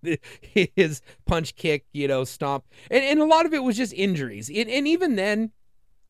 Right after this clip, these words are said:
later on, when he did return to heel, he had those great wrestling matches with Jericho and Angle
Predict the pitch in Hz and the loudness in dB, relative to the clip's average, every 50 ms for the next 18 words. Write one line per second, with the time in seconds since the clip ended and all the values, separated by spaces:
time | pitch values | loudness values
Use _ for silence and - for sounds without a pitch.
0 | _ _ _ _ _ - - - 170 170 190 220 202 202 190 190 202 208 214 190 | _ _ _ _ _ -20 -12 -4 0 2 4 4 6 4 4 4 2 2 0 0
1 | 180 175 175 151 127 156 180 180 196 196 - - 190 202 190 190 - - 208 208 | -2 -2 -2 -4 -4 -4 -4 -4 -6 -6 -4 -4 -4 -4 -4 -6 -4 0 0 2
2 | 202 180 175 180 190 190 208 170 131 - 113 107 135 151 - - 123 131 135 - | 2 2 2 0 2 2 2 2 0 -4 -6 -4 -4 -4 -4 -4 -4 -4 -4 -4
3 | 165 160 151 143 143 143 147 147 - 160 147 135 127 127 120 110 101 101 127 131 | -6 -8 -6 -4 -4 -4 -4 -4 -6 -6 -8 -8 -6 -6 -8 -8 -8 -8 -6 -4
4 | 143 143 135 131 - 147 135 135 135 131 127 120 117 101 117 123 131 135 135 131 | -4 -4 -4 -6 -6 -6 -4 -2 -2 -2 -2 -4 -6 -8 -10 -10 -8 -8 -6 -4
5 | 131 131 131 127 127 127 - | -2 -2 0 0 -2 -4 -6